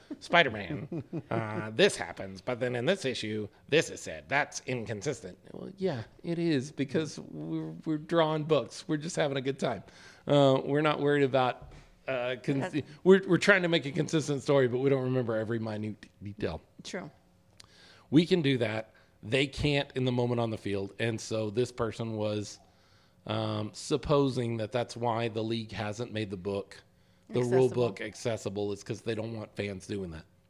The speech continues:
Speaker 1: Okay, I get that. My, my response would be train your officials better.
Speaker 2: Mm-hmm.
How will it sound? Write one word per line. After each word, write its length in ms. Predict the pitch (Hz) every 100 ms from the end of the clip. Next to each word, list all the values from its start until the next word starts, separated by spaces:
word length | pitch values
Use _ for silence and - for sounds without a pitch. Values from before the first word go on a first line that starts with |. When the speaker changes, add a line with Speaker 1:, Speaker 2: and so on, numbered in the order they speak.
| - -
Speaker 1:
Okay, 420 | 190 196 208 254 _ _ _ _ _ _ -
I 80 | 165
get 300 | 151 180 196
that. 340 | 117 131 180 _ _ _ -
My, 340 | 123 123 120 -
my 140 | 120
response 540 | 110 - - 160 196 127
would 160 | 113
be 140 | 107 120
train 240 | - 113
your 100 | 107
officials 400 | 92 113 123 160
better. 340 | 143 107 104 165 -
Speaker 2:
Mm-hmm. 360 | 196 226 208